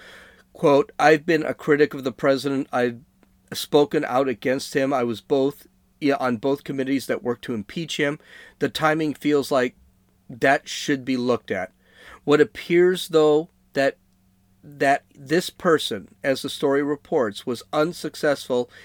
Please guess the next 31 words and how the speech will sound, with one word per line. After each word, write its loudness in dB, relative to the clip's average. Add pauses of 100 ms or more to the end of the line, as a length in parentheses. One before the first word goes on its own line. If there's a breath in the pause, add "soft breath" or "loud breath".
(140 loud breath)
in 0
whatever 2
they 2
were 0
trying -2
to -10
do. -6 (500 soft breath)
But 2
if -2
intelligence -2
officials -2
are -4
trying -2
to -14
weaponize -2
someone's -6
cooperation, -2 (400 loud breath)
they 4
are 4
essentially -2
seeking -6
to -4
do -4
what -4
this -4
person -4
was -8
not -2
able -6
to -10
do, -8